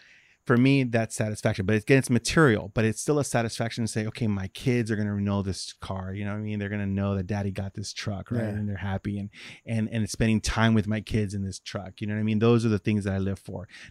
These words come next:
Speaker 1: knowing that my kids are gonna have that memory. You know, we, you have kids too, so you know what
Speaker 2: Yeah.
Speaker 1: I'm talking about.
Speaker 2: Mm-hmm.
Speaker 1: So you're right. We're still writing our chapter every day. I don't, success is measured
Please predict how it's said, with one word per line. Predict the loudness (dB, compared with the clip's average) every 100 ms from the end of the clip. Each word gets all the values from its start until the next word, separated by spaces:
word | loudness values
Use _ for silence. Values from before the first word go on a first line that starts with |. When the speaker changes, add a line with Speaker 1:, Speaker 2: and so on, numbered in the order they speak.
| 0
Speaker 1:
knowing | 2 4 2
that | 0
my | -2 -2
kids | -4 -2
are | 0
gonna | 0
have | -2 -4
that | -6 -6
memory. | -8 -6 -4 -2
You | -2
know, | 0
we, | 0
you | 0 -2
have | -2
kids | -8 -8
too, | -4 -2
so | 0
you | 2
know | 2
what | 2
Speaker 2:
Yeah. |
Speaker 1:
I'm | 0
talking | -2 -2 0
about. | -4 -6
Speaker 2:
Mm-hmm. | -6 -6 -6
Speaker 1:
So | 2 4 4 0 -16 2
you're | 6
right. | 8 6 0
We're | 0
still | 2 0
writing | 2 0 0
our | -4
chapter | -2 -4 -4 -4
every | -4 -4
day. | -2 0 -2 -4 _ -6
I | 0 2
don't, | 2 0 -8
success | -2 -2 -2 0 2 2 -2 -8 -2
is | 2 2 0 -4 -10 -12 _ _ _ -4
measured | 2 4 4 2 -2 -4